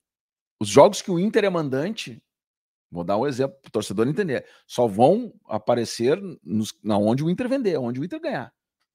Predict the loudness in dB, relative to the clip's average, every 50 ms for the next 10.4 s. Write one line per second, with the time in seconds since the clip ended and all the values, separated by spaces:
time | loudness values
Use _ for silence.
0 | _ _ -6 2 4 4 4 4 0 -10 -10 -8 -4 -2 -2 -2 -2 -2 -2 -2
1 | -4 -4 -6 -6 -6 -4 -4 -4 -4 -4 -4 -6 -10 -10 -10 -8 -8 -8 -10 -14
2 | -16 -8 -4 -4 -4 -4 -4 -8 -12 -12 -12 _ _ _ _ _ _ _ _ -6
3 | -4 -2 -2 -2 -2 -4 -6 -6 -6 -6 -4 -4 2 6 8 8 8 8 6 0
4 | -2 -2 -2 -2 -4 -6 -6 -4 -4 -4 -2 -2 -2 -4 -4 -4 0 0 2 0
5 | 0 -2 0 0 0 0 0 -4 -8 _ _ _ _ _ _ _ _ _ _ _
6 | _ _ _ _ _ _ _ -18 -14 -10 -10 -10 -10 -12 -16 -20 _ _ _ _
7 | _ _ _ _ _ _ _ _ _ _ _ _ _ _ _ _ _ -12 -8 -6
8 | -4 -4 -4 -4 -6 -6 -6 -6 -8 -10 -14 _ _ _ _ _ _ _ _ _
9 | _ -10 -8 -6 -6 -4 -2 0 0 0 0 0 0 0 0 0 -4 -6 -6 -8
10 | -8 -6 -8 -8 -10 -12 -16